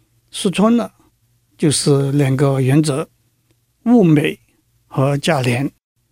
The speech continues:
物美就是为顾客提供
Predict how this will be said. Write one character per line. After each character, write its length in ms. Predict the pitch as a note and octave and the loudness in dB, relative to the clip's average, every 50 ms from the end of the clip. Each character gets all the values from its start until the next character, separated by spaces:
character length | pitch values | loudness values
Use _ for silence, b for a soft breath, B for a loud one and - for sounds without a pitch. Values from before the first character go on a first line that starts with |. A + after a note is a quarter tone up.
| _ _ _ _ _ _ _ _ _ _ _ _ | _ _ _ _ _ _ _ _ _ _ _ _
物 140 | C#4 C4+ D#4+ | 2 4 6
美 380 | C#4+ - E3 D#3 E3 G3+ B3 _ _ _ _ _ _ _ _ _ _ | 6 6 4 2 0 -4 -10 _ _ _ _ _ _ _ _ _ _
就 160 | _ - F#3 D#3 | _ -2 -2 -2
是 140 | - - | 2 0
为 280 | E3+ F3 G3 F#3+ E3+ D3+ | 0 2 2 0 0 -2
顾 280 | C#3+ - - C#4 A3+ D#3 | -4 -2 0 0 0 2
客 320 | - - D#3 C#3 D3 C#3+ | 2 0 -2 -2 -2 -6
提 200 | C#3 - D3 C#3+ | -4 -2 -2 0
供 380 | C#3+ D3+ D3 C#3+ C#3 C#3+ D3 | 0 0 0 0 0 0 -2